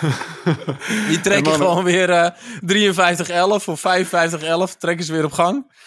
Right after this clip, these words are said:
Speaker 2: Dat maakt
Speaker 1: Ja, die
Speaker 2: allemaal niet uit, joh.
Speaker 1: Die doen even een blokje staande start.
Speaker 2: Ja, die doen een
Speaker 1: Ehm,
Speaker 2: blokje.
Speaker 1: even kijken. We laten,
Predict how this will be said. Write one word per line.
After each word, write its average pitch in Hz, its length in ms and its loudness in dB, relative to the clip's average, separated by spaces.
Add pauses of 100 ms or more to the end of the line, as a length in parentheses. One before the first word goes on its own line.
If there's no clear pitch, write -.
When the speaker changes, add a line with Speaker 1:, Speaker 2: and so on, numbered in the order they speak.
(140)
Speaker 2:
Dat - 200 -14
maakt 165 140 0
Speaker 1:
Ja, 170 60 -8
die 180 80 -2
Speaker 2:
allemaal 160 180 2
niet 151 120 -2
uit, 151 220 0
joh. 120 200 -4
Speaker 1:
Die 143 180 -4
doen 143 160 0
even 135 260 -2
een 127 80 -2
blokje 120 280 0
staande 101 300 -4
start. 90 280 -14
Speaker 2:
Ja, 196 240 0
die 135 100 0
doen 139 100 4
een 143 60 4
Speaker 1:
Ehm, 143 80 2
Speaker 2:
blokje. 139 280 -4 (880)
Speaker 1:
even 127 120 -6
kijken. 117 480 0
We 131 140 0
laten, 139 420 0